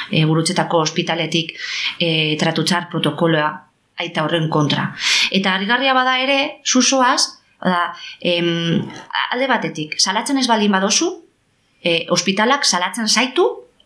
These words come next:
zure umeari babesa ez emoteagatik. Orduan, bai ala bai, e, itxi behar duzu, e, ospitalak salatutea pertsona hori, kasu honetan aita. Naiz eta aita kontzeptua oso handi izan, bai? Ze, pentsetan dut aitaren barruan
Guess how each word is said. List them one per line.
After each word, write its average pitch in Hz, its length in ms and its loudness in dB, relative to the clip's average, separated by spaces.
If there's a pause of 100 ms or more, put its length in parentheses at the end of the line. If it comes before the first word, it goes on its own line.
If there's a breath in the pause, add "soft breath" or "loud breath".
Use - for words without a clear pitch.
(300)
zure 196 260 2
umeari 233 600 -2 (100)
babesa 185 380 -2
ez 185 100 -2
emoteagatik. 170 720 -2 (380 loud breath)
Orduan, 170 360 0
bai 196 160 0
ala 233 180 4
bai, 247 160 2 (520 loud breath)
e, 156 460 0
itxi 190 240 0
behar 208 160 0
duzu, 269 480 0
e, 185 120 -2
ospitalak 180 600 0
salatutea 175 640 0 (260)
pertsona 165 380 0
hori, 208 100 2
kasu 175 200 -2
honetan 226 280 0
aita. 156 360 -4 (240 loud breath)
Naiz 185 160 4
eta 190 140 2
aita 190 240 2
kontzeptua 190 540 2 (280 loud breath)
oso 190 260 2
handi 180 320 2
izan, 156 320 0 (260)
bai? 185 200 0 (300)
Ze, 170 340 0
pentsetan 175 340 2
dut 190 240 2
aitaren 180 480 -2
barruan 190 400 2